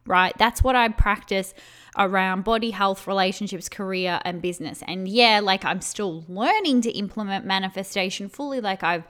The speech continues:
I'm always learning new things, and, um, like, I wanna share with you some of my manifestation lessons. Um, but at the end of the day,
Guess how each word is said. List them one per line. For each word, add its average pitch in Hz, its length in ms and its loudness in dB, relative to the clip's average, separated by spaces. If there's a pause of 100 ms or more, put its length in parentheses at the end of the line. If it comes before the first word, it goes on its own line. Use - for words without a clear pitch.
(480)
I'm 208 280 -2
always 202 680 2 (120)
learning 214 560 0
new 190 200 -4
things, 269 560 2
and, 190 380 -2
um, 185 540 -2
like, 208 320 -4
I 190 200 -2
wanna 185 320 -4
share 190 380 -2
with 190 140 -6
you 190 120 -6
some 202 240 -6
of 190 80 -6
my 180 240 -2
manifestation 185 920 -4
lessons. 196 680 -4 (340)
Um, 208 640 0
but 233 160 0
at 226 160 0
the 247 180 0
end 359 220 0
of 370 80 -4
the 269 120 -2
day, 180 760 0